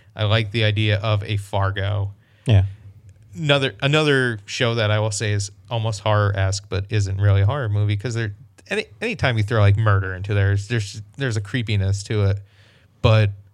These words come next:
Speaker 1: I love that. I love those type of shows. I just don't like American Horror Story.
Speaker 2: Yeah. Hey, and that's okay.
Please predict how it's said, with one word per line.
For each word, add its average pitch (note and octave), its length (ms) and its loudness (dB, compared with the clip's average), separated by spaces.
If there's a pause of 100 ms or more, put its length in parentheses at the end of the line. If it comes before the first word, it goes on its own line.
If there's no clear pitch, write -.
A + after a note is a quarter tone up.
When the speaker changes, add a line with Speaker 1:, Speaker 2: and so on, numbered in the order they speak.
(100)
Speaker 1:
I A#2 80 2
love A#2 320 2
that. G#2+ 260 2
I G#2+ 100 2
love G2+ 380 0
those G2+ 240 2
type G2+ 220 0
of F#2+ 80 -10
shows. G2 680 -2 (720)
I - 60 -20
just - 180 -18
don't - 160 -12
like - 160 -14
American C#3 340 -12
Horror G#2 180 -2
Story. G2+ 360 4 (180)
Speaker 2:
Yeah. B3 200 4 (420)
Hey, D#3+ 220 0
and E3+ 220 4
that's G3+ 200 2
okay. A#2 360 4